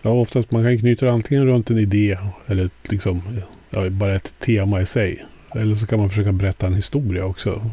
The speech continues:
Och de tycker jag kanske temaplattorna är svårare, eh, alltså få hålla ihop storymässigt. Då måste man ha en väldigt bra story man ska berätta, liksom. Och,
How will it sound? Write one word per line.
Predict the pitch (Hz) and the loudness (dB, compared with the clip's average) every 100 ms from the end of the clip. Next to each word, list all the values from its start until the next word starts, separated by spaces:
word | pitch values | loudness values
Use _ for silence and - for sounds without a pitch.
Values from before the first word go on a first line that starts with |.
| 127 127 135 | -4 -6 -6
Och | 117 | -2
de | 110 127 127 117 - - | 2 2 2 0 -4 -6
tycker | 131 113 | -2 0
jag | 101 | 0
kanske | 113 107 104 98 120 - | 0 0 0 -2 -4 -4
temaplattorna | 117 110 107 104 104 98 | -2 0 -2 -2 -2 -2
är | 95 | -2
svårare, | - 117 107 120 117 98 - - - - - | 0 0 2 2 2 0 -4 -14 -20 -16 -2
eh, | 110 95 90 90 - - - | 0 0 -2 -6 -14 -20 -8
alltså | 110 - 101 | -6 -2 -4
få | - 98 | -2 0
hålla | 101 104 | 2 2
ihop | 98 120 - - - - - - - - - - | 2 0 -2 -16 -18 -20 -20 -20 -20 -20 -20 -20
storymässigt. | - - 113 107 123 104 | -16 -2 2 4 2 2
Då | 110 | 2
måste | 117 - | 2 2
man | 104 | 2
ha | 107 | 4
en | 101 | 4
väldigt | 104 110 - | 2 0 -2
bra | 98 90 | -4 -2
story | - - - 143 135 101 | -4 -6 -2 2 2 0
man | 87 90 | -2 -4
ska | - | -2
berätta, | 95 117 - - | 0 0 -2 -10
liksom. | - - 101 101 104 117 127 - | -12 -8 -8 -8 -6 -6 -8 -8
Och, | 123 | -10